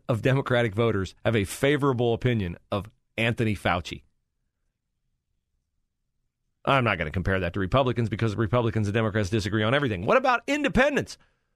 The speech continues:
Thirty-eight percent of independents, half as many independents as Repu-, as Democrats, think Fauci is, uh, you know, is a favorable individual. What about other polls?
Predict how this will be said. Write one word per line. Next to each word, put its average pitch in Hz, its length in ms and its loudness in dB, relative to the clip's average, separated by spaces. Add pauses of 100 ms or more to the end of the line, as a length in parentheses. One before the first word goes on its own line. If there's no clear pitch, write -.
(400)
Thirty-eight 202 680 2
percent 113 420 -2
of 107 100 0
independents, 104 520 -2
half 170 300 2
as 147 140 0
many 147 260 2
independents 123 480 0
as 98 120 -2 (320)
Repu-, 117 320 2
as 117 140 0
Democrats, 87 500 -2 (600)
think 127 180 0
Fauci 117 460 2
is, 92 260 -2
uh, 82 300 0 (160)
you 104 80 -2
know, 78 160 -4 (1120)
is 110 120 2
a 110 40 2
favorable 117 720 2
individual. 87 440 -4 (2000)
What 202 180 0
about 196 240 2
other 285 220 2
polls? - 420 -4